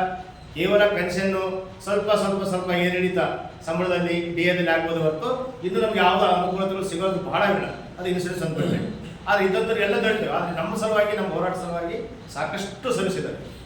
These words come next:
ಅದರಲ್ಲೂ ವಿಶೇಷವಾಗಿ ಪಿಂಚಣಿ ವಿಷಯದಲ್ಲಿ ಹೇಳಿದ್ರೆ ಅವರಿಗೆ ಸಾಕಷ್ಟು ನಮಸ್ಕಾರ ಹೇಳಿದ್ರು, ಕೋಟಿ ಕೋಟಿ ನಮಸ್ಕಾರ ಹೇಳಿದ್ರು ಕಡಿಮೆ. ನಿಜವಾಗಿ ಇವತ್ತು ನಾವು ಅನ್ನ ಊಟ ಮಾಡ್ತಾ ಇದೀವಿ.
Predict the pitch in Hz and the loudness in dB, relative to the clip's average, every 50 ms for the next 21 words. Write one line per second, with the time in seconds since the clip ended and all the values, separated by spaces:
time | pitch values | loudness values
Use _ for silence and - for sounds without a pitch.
0 | - - - - 131 160 185 208 226 226 226 233 233 - - - 226 226 226 220 | -16 -18 -10 -2 0 0 4 4 4 4 6 4 4 4 4 4 4 4 4 4
1 | 226 220 214 208 220 202 190 196 196 196 202 226 220 202 202 208 208 202 202 202 | 2 2 0 0 -2 -2 -2 -2 -2 0 0 0 0 0 0 0 0 0 0 -2
2 | 202 202 196 202 - 269 277 269 - - - - - - - - 175 190 202 202 | 0 0 0 2 2 2 2 0 -2 -6 -10 -12 -14 -14 -6 -2 0 2 4 4
3 | 202 202 - - - 180 208 202 - - - - - - - - 247 247 226 208 | 4 4 2 2 2 2 2 2 2 -2 -4 -4 -6 -10 -6 -2 0 2 2 2
4 | 233 233 220 - 220 214 214 214 208 208 208 208 208 196 - 180 208 233 233 226 | 2 0 0 2 2 2 4 4 2 2 2 2 0 0 0 0 2 4 4 4
5 | 220 214 220 226 220 214 196 - 202 208 208 202 202 196 196 185 175 165 160 156 | 4 2 0 0 0 0 0 -2 -2 -2 -2 -2 -2 -4 -4 -6 -6 -6 -8 -8
6 | 151 - - - - - - - - - - - - - - - - - - - | -10 -10 -12 -14 -14 -16 -16 -16 -14 -14 -14 -14 -14 -10 -8 -6 -6 -6 -6 -4
7 | - 180 185 - 247 247 247 247 233 233 233 - - 202 202 196 190 190 202 226 | -4 -2 0 2 4 4 6 6 6 6 6 6 4 4 4 6 4 6 6 4
8 | 226 226 220 226 220 214 208 202 202 202 196 196 196 196 196 196 190 170 - - | 4 6 4 4 6 6 6 6 4 4 2 2 2 4 4 4 4 2 2 0